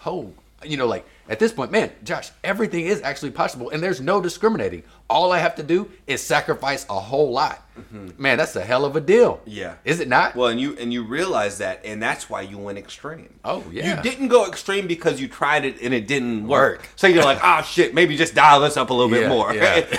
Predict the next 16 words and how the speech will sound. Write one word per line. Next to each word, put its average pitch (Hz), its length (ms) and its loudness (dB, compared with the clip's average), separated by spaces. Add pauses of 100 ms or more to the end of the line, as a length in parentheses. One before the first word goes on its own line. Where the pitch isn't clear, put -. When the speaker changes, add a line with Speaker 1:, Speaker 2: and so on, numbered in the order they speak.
(120)
Speaker 2:
<laughs> - 40 -14
You, 240 240 4
you 254 280 4
tried 196 320 6
a 156 60 10
little 269 420 4
bit 170 160 4
of 127 120 0
sacrifice, 131 720 0 (260)
and 175 140 4
it 175 140 -2
paid 165 220 4
a 131 80 0
dividend. 117 600 -2
Speaker 1:
Oh, 95 280 -4
man. 87 300 -12